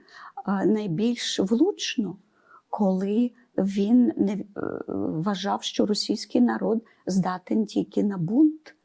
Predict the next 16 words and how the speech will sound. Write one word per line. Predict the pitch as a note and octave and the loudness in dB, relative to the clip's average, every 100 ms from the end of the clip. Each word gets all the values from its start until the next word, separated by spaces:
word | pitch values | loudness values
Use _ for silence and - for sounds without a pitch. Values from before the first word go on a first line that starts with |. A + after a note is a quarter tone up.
| _ | _
страшний | - - G3+ F#3 F3 - - A#3 - | -16 -4 -2 -2 -4 -2 0 0 -2
і | G#3+ | -4
безпощадний. | F3 G#3 - B3 - - F4+ F4+ F#3 D#3+ F3 E3 - _ _ - - - - _ _ _ - - - _ | -4 -6 -8 -8 -6 -2 0 2 2 0 -4 -12 -20 _ _ -20 -20 -20 -20 _ _ _ -20 -20 -20 _
І | A3 | 0
тому | A3 A#3+ A#3+ D#4 F#4 | 2 4 6 6 4
я | C4 C4 D#4+ | 2 -2 2
би | D4+ | 2
обережно | - G#3 B3+ C4 F4+ - B3+ | 2 2 2 0 0 0 0
говорила | A3+ A#3 A3 A3+ B3+ E4+ D#4 C4 - | 0 -4 -2 0 2 2 2 0 -8
про | - A#3+ A#3+ A#3 _ _ _ _ | -6 -4 -4 -8 _ _ _ _
те, | - D#4+ A4+ A4+ _ _ | 0 2 2 -2 _ _
що | - - - - C4 A#3 - - | -6 -6 -4 2 4 4 0 -6
от | - - | -8 -8
в | - | -6
попередні | - B3+ - G#3 A3+ D#3+ F3+ | 0 0 0 0 2 0 -2
століття | F3 - - E3 D3+ - - - | -4 -6 -2 0 0 -4 -12 -12